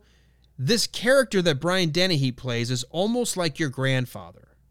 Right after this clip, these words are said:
I wanna, I wanna take a moment and tell you just how good Brian Dennehy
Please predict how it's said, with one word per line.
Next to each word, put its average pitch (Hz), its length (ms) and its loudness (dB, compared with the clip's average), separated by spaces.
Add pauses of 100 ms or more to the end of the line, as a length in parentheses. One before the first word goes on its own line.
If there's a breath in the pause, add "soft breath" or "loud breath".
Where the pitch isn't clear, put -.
(120)
I 175 60 0
wanna, 277 340 2
I 180 80 0
wanna 247 160 0
take 220 120 -2
a 202 60 0
moment 180 320 0
and 139 100 -4
tell 160 160 -2
you 147 140 2
just 135 240 -4 (920 soft breath)
how 190 320 0 (100)
good 160 460 8 (420)
Brian 165 500 2
Dennehy 127 520 0